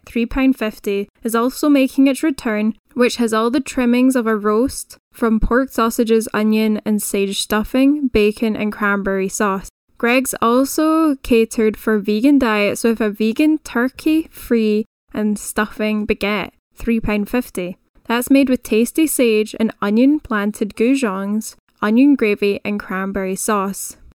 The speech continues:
New to the festive menu is the Christmas lunch soup, two pound thirty,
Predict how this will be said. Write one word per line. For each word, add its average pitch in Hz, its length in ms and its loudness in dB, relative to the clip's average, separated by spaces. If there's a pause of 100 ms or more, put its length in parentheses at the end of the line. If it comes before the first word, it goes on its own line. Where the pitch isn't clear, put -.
(100)
New 262 280 6
to - 140 0
the 269 120 4
festive 226 520 -2
menu 208 540 2
is 214 360 -4
the 214 140 -2
Christmas 277 720 -2 (280)
lunch 196 420 -4
soup, - 360 -2 (260)
two 240 180 0
pound 214 340 -2
thirty, 233 520 -4